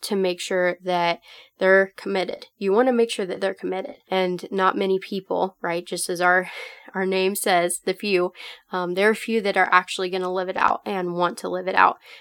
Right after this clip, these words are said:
And so just because they just gave their life to the Lord and they love the Lord right now doesn't mean that they are going to mature in that. Again, I pray to the Lord that they do, because that is the most precious thing, right? When a new convert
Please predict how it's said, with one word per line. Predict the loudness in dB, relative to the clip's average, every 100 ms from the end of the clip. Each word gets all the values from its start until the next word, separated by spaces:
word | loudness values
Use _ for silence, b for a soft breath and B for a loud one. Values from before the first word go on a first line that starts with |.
| B -6
And | -4
so | -2 0 -2
just | -2 -8 -4
because | -4 -2 0 0 0 -4 B B -10
they | -4 -2 -2
just | -2 -2
gave | 0 0
their | 2
life | 2 2 0
to | -4
the |
Lord | 0 2 2 0 B B B
and | -4 -2
they | 0
love | 0 0
the |
Lord | 0 0 0
right | 0
now | 0 0 -2 -4
doesn't | -2 -2 -2 -2
mean | -2 -2 -4 -6
that | -2 -2 -2 -4
they | -2
are | -2 -2
going | -2 -4
to | -6 -8
mature | -8 -6 -8 -2 2 2
in | 2
that. | -2 -6 -8 -18 B B B B _ -8
Again, | -2 2 2 -2 -12 _ -10
I |
pray | -6 -2 0
to | 0
the |
Lord | 0 0 -2
that | -4
they | -4
do, | -4 -4 -4 -6 -6 -8
because | -6 -6 0
that | 0 0
is | -4 -4
the | -6
most | -4 -4 2
precious | 2 4 0
thing, | 0 0 -2
right? | -2 -2 0
When | -2
a | 0
new | 2 0
convert | 2 0 2 0